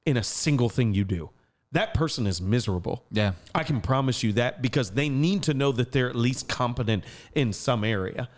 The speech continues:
Speaker 2: Yeah.
Speaker 1: But you can change bits and pieces and level up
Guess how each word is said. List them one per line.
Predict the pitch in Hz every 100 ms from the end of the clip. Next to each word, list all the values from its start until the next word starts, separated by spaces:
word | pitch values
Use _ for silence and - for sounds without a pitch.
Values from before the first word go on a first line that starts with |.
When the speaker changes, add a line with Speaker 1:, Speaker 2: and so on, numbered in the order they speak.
| - 95
Speaker 2:
Yeah. | 90
Speaker 1:
But | 185 185
you | 175
can | - 196 220 170
change | 131 165 151 139 117 - - 107
bits | 160 175 - -
and | 117 95
pieces | - 156 147 127 110 - - - -
and | 123 113
level | 135 131 143 160 156 139
up | 120 135 117 -